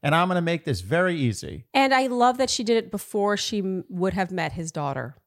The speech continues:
Speaker 1: Yes.
Speaker 2: This was
Speaker 1: Why would she, why would she even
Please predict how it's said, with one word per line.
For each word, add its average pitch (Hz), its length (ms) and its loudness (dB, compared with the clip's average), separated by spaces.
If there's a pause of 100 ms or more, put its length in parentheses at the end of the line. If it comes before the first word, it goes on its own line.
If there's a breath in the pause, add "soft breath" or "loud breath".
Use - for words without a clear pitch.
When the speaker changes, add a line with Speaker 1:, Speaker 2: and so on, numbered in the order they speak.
Speaker 1:
Yes. 196 720 2 (360)
Speaker 2:
This 190 160 -2
was 220 80 6
Speaker 1:
Why 220 220 6
would 220 260 -2 (200)
she, - 160 -10 (180)
why 190 180 4
would 214 120 0
she 214 100 -4
even 190 160 -4